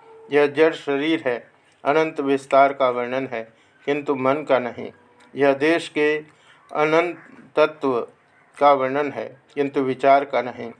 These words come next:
इसलिए वेदों के दूसरे भाग में अर्थात ज्ञान कांड में हम देखते हैं कि एक बिल्कुल ही भिन्न प्रणाली का अनुसरण किया गया है। पहली प्रणाली में बाह्य प्रकृति में विश्व ब्रह्मांड के प्रकृति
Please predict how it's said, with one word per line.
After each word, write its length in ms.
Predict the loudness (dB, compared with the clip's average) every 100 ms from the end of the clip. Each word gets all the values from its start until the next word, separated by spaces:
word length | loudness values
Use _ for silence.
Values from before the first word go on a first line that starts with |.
| _ -8
इसलिए 380 | -8 -2 0 2
वेदों 380 | 4 2 2
के 160 | 0 -4
दूसरे 440 | -4 -6 -2 -2
भाग 280 | 2 2 2
में 200 | -2 -12 -16 -20 -18 -4
अर्थात 460 | -2 4 4 2
ज्ञान 320 | 0 2 2 2
कांड 320 | 2 2 -2
में 220 | -8 -12 -16 _ _ _
हम 180 | -4 0
देखते 400 | 0 -2 -2 0
हैं 200 | 0 -2
कि 220 | -4 -2
एक 260 | -2 -2 -2
बिल्कुल 380 | -4 -4 -4 -4
ही 160 | -4
भिन्न 340 | -4 -4 -2 -4
प्रणाली 520 | -2 -2 0 0 -2
का 400 | -2 -2 -2 -12 _ -20 -20 -6
अनुसरण 520 | -4 -2 0 0 0
किया 280 | -6 0 0
गया 240 | 0 -2
है। 180 | -2 -4 -8 -16 -20 -20 -4
पहली 260 | -2 0 -2
प्रणाली 580 | -2 0 2 2 2 -2
में 220 | -4 0
बाह्य 300 | 4 4 2
प्रकृति 520 | -2 -4 -4 -6 -4
में 220 | -2 -2
विश्व 340 | 0 -4 -4 -8
ब्रह्मांड 680 | -4 -4 -2 -2 0 -2 -6
के 80 |
प्रकृति 760 | -10 -8 -10 -6 -6 -4 -6 -8